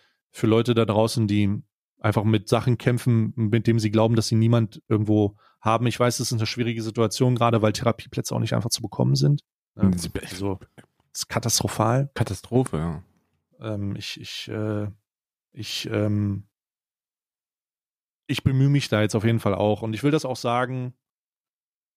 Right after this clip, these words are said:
Speaker 1: ähm, einfach um, um, f-, um, um da auch mal, um, um da auch mal zu zeigen, dass mir das nicht, dass mir das nicht am Arsch vorbeigeht. Also ich bin sehr, ich bin da sehr, ich bin gerade sehr, ich weiß nicht,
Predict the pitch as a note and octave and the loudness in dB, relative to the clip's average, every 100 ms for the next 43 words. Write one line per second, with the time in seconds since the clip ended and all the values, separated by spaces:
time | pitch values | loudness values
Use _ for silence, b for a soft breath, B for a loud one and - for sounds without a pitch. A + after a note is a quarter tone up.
0 | _ _ _ _ - A2 G#2 G2+ - A2 | _ _ _ _ -6 -2 0 -2 -4 -4
1 | G#2+ G#2+ A2+ A2 G#2+ B2+ G#2 - A#2 G#2+ | -2 -2 0 0 0 -4 -4 -6 -12 -14
2 | - - A#2+ G#2+ G#2 G#2+ G#2 G2+ G2+ A2 | -16 -12 -2 -2 0 0 2 2 2 0
3 | G#2+ G#2 G#2 G#2 G2+ - A2 - A2+ A2+ | -2 0 0 0 -2 -6 -10 -4 0 0
4 | G#2+ A2 A#2 A2 G#2 - A2 A2+ A2 A2 | 2 2 2 2 -2 -2 2 2 0 2
5 | G#2+ G#2+ - A2+ - - - G2+ - G#2 | 2 2 2 -2 -2 -10 -14 -12 -2 0
6 | G#2+ G#2+ G#2 G2+ A2 - G2 F#2+ F#2 - | 0 0 0 0 -2 -2 -2 -2 -6 -10
7 | G#2+ G#2 G#2 G2+ - G#2+ G2+ G#2+ G2+ - | -10 -12 -10 -14 -10 -8 -4 -4 -4 -10
8 | - G#2 G#2 G2 G#2+ G2+ F#2+ _ _ _ | -20 -16 -16 -12 -8 -8 -10 _ _ _
9 | _ _ _ _ _ - B2+ F3 F3 E3 | _ _ _ _ _ -16 -4 -2 2 2
10 | E3 D3+ A#2 B2 C3+ C#3 C3+ C3+ - _ | 4 2 2 2 4 4 4 0 -6 _
11 | _ _ _ _ _ _ _ _ _ _ | _ _ _ _ _ _ _ _ _ _
12 | _ _ _ _ _ _ _ _ _ _ | _ _ _ _ _ _ _ _ _ _
13 | - C#3+ D3 C#3+ G2 - | -2 2 4 4 2 -6